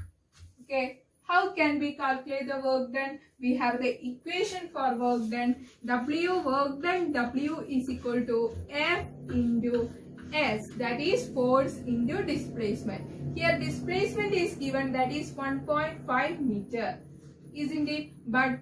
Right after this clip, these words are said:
there is no force. How can we find the force? Here there is a clue, that is, in order to find the force,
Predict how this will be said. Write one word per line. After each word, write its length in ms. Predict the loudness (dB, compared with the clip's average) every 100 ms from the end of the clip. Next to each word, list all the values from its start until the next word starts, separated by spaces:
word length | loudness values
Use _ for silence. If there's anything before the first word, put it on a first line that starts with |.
| -8 -4
there 220 | 0 0
is 240 | 0 0
no 360 | 2 4 2 -2 2
force. 460 | 4 4 -2 -12 -20 _ 0
How 240 | 4 4
can 340 | 2 0 4 8
we 300 | 8 6 2
find 320 | 4 6 6
the 120 | 4 2
force? 480 | 4 6 8 6 2 -14 _ -6
Here 340 | 4 8 8
there 180 | 6 2
is 160 | 2 2
a 220 | 0 0 -6
clue, 340 | 0 2 2
that 240 | 2 0 0
is, 320 | 0 0 -2 -10 _ _ _
in 160 | -4 0
order 180 | 2 2
to 100 | -2
find 420 | 0 0 0 0
the 180 | 0 -2 -6 _ _ -20 _ _ _ _
force, 600 | 0 2 6 6 4 -4